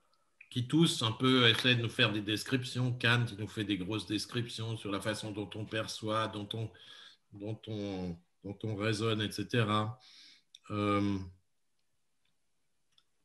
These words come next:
chez Descartes aussi, il y a, il y a toute une rec-, une reconstruction de la façon dont, dont le, dont l'intellect fonctionne,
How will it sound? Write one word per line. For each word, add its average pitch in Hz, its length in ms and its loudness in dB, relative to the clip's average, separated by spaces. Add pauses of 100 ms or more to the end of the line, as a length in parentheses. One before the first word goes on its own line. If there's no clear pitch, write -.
(680)
chez 123 240 6
Descartes 123 440 8
aussi, 156 280 10
il 131 60 10
y 123 80 10
a, 107 280 10
il 117 60 0
y 120 40 6
a 107 60 8
toute 147 240 4
une 120 100 6
rec-, 127 320 6
une 117 140 0
reconstruction 139 960 6
de 131 60 6
la 110 120 8
façon 117 360 4
dont, 107 560 2
dont 117 500 4
le, 101 340 8 (1080)
dont 113 160 6
l'intellect 117 460 10
fonctionne, 123 760 6